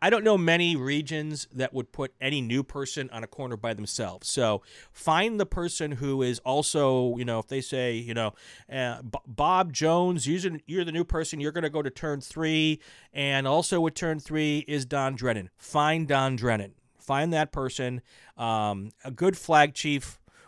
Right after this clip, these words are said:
will say, "Hey, Don, raise your hand so that newbie Bo-, Bob knows who you are." Walk up to them, introduce yourself, and, and basically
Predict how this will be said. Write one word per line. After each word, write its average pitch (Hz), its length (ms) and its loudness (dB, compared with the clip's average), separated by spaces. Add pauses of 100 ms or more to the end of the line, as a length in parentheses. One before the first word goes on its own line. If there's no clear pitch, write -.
will 135 140 2
say, 139 260 2
"Hey, 160 180 2
Don, 143 300 6
raise 151 260 4
your 147 80 -2
hand 143 400 -2
so 135 140 -2
that 131 320 -6
newbie 135 440 0
Bo-, 135 220 0
Bob 127 460 2
knows 131 320 0
who 143 80 -2
you 127 240 2
are." 101 360 4 (360)
Walk 151 280 2
up 156 140 0
to 156 80 -6
them, 143 260 4
introduce 131 420 -2
yourself, 127 640 0
and, 117 600 -4
and 110 360 -2
basically 139 640 -4